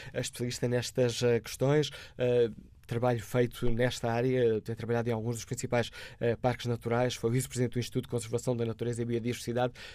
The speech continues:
tem vários livros publicados sobre estas questões. Eh, ora, queremos no Fórum T S F saber que avaliação fazem os nossos ouvintes.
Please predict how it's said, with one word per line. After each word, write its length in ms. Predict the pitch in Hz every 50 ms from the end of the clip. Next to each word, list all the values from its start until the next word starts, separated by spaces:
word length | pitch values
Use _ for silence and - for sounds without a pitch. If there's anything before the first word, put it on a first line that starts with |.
| - -
tem 160 | - 139 139 127 120 117 110 110 - -
vários 380 | 107 110 127 135 131 123 113
livros 200 | 120 131 127 -
publicados 560 | - 117 113 113 110 - 117 117 117 113 -
sobre 520 | - - 123 120 113 117 113 113 110 104 -
estas 260 | - 117 113 - 120
questões. 340 | 120 - - 123 123 120 - - - - - - - - - 123
Eh, 480 | 127 131 127 127 127 127 127 123 - - -
ora, 300 | - 143 143 135 131 139 - - - -
queremos 400 | - 143 147 151 143 139 - - -
no 120 | 143 135
Fórum 240 | 131 - 139 123 127
T 120 | 120 - 120
S 180 | 117 - -
F 100 | 120 -
saber 280 | - 131 120 123 120 -
que 100 | - 139
avaliação 560 | 135 131 127 120 120 110 - - 120 120 117
fazem 400 | - - 120 117 113 107 117 110 - - - - - -
os 140 | 131 123 107
nossos 280 | 117 127 117 - - -
ouvintes. 380 | 117 104 117 139 147 - -